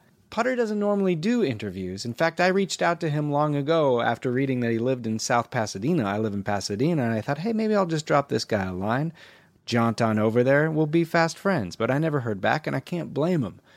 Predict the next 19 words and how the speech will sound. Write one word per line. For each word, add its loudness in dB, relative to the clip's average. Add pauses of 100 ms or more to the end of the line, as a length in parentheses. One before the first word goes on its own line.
(420)
But 2
it -2
just 2
so 4
happens, 2
out 4
of -4
pure 2
coincidence, -2 (680)
my 4
old 4
college 2
friend, 2
Rachel 2
Mays, 2 (260)
is -4
his -2
goddaughter. 0 (320)
She, 0